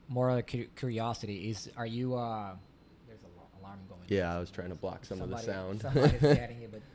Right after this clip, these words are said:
Speaker 1: I don't know where it is. Uh, if you're, when you're riding workouts, it is, are you a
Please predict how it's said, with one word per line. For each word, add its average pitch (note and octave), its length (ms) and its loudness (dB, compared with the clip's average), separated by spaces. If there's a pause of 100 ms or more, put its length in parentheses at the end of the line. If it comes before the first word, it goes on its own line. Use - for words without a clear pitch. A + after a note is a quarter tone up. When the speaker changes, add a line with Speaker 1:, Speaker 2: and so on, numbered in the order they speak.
Speaker 1:
I A2+ 60 -12
don't A#2+ 100 -12
know A#2 80 -12
where A#2 120 -10
it A#2+ 100 -10
is. A#2+ 240 -12 (420)
Uh, B2 200 -2 (100)
if B2+ 200 -6
you're, D#3 520 4 (520)
when D#3 180 0
you're E3+ 100 4
riding D#3+ 240 6
workouts, C#3 320 0
it A#2 80 -6
is, B2+ 260 -6
are B2 120 -4
you C3 260 0
a A2+ 460 -2